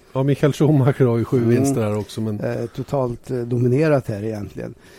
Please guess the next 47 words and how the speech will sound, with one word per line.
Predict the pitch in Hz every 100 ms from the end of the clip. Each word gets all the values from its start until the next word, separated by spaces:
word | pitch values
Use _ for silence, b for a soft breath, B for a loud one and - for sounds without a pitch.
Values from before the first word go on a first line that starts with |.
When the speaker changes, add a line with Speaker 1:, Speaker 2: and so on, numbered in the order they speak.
| B B -
Speaker 2:
Eh, | 117 117 117
men, | 127 131 131 135
eh, | 131
det | 135
här | 160
är | 190
en |
bana | 170 143 127
som | 139 127
Hamilton | 127 120 123 120
är | 123
snabb | 127 113 104
på. | 117 117
Jag | 113
tror | 127
han | 117
kommer | 117 131 123
hit | 117 120
med | - 117
ett, | 110 -
eh, | 123 110 113 120
stort | 113 143 131
självförtroende, | - 123 - 110 127 123 117 - B B B -
även | 107 123
om | 175
han | 180
fick | 156
stryk | - 127 113
sista | - 113 -
gången. | 92 90 - - 87 - 220
Speaker 1:
Ja. | 120 139 175 - B B B B B
Eh, | 110 123 135 143 - _
vi | 147 143
ska | - 160
komma | - 170
tillbaka | 165 160 147 147
till | 147
själva | 139 131
Kanadas | 131 139 135 127 120
Grand | 135
Prix | 127 135
här | 113
så | 131
småningom | - 131 131 143 127
där. | 113 110
Men, | 139 147
eh, | 147 139 135